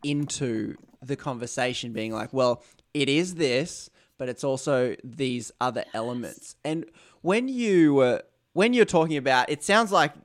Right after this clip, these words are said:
Speaker 1: you identify saying, okay, consent is, like, where you draw those boundaries. You draw that line around, are you an adult? <laughs> Adult. Who says it like that?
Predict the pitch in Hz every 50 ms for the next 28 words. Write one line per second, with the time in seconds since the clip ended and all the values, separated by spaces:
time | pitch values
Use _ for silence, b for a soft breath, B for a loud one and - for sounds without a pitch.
0 | - 101 76 127 151 147 143 135 120 - 143 139 135 127 - - 135 131 120 -
1 | - 131 120 120 120 - 123 - - 113 113 - - 160 143 - - - 170 180
2 | 180 175 160 143 123 131 120 110 - 139 127 135 135 139 139 127 127 123 107 -
3 | - 127 123 113 113 104 110 110 113 110 - - - 107 104 104 117 - - -
4 | - 123 127 123 - 143 147 156 165 175 151 - 127 127 123 123 123 120 117 110
5 | 113 113 110 104 B B B B B - - 131 143 156 156 156 143 135 123 117
6 | 113 110 101 98 - - _ _ _ _ _ _ _ _ _ _ - - - _
7 | - - 123 113 - - - - - - - _ _ - - - 180 - 151 143
8 | - - 127 127 - - - - - - - - - - - - -